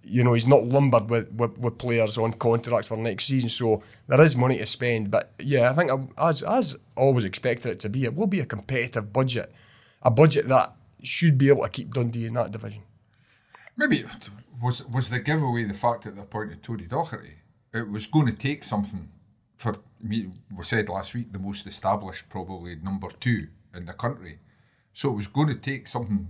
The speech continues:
Speaker 2: that he felt was worthwhile and workable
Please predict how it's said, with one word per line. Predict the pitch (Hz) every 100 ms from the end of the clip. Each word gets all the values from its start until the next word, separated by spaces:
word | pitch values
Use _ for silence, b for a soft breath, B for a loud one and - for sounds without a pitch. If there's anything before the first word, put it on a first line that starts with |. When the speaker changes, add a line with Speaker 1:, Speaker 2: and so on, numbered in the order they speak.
| -
Speaker 2:
that | - 107
he | - 131
felt | - 110 107
was | 101 -
worthwhile | 104 117 - 104 123 95
and | 92 90
workable | 151 - 104 85